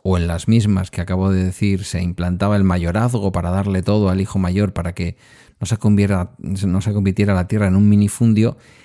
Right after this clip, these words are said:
Y al final las Navidades, no sé si a ti te ha pasado lo mismo, en la medida en que vas, eh, matrimoniando, el otro también,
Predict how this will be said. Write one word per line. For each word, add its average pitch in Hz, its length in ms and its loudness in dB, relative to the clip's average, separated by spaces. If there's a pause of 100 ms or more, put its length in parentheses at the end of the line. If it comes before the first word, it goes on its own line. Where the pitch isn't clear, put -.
(360)
Y 107 100 0
al 107 120 2
final 117 280 4
las 147 140 2
Navidades, 135 840 2
no 107 140 2
sé 123 160 -4
si - 100 -4
a 107 60 0
ti 113 100 -6
te 110 100 -2
ha 107 40 2
pasado 107 340 0
lo 104 120 2
mismo, 110 580 0 (560)
en 101 160 0
la 98 100 2
medida 98 300 4
en 131 80 4
que 123 100 2
vas, 113 540 0
eh, 90 400 -6
matrimoniando, 107 1200 4 (420)
el 98 260 0
otro 110 220 0
también, 110 960 4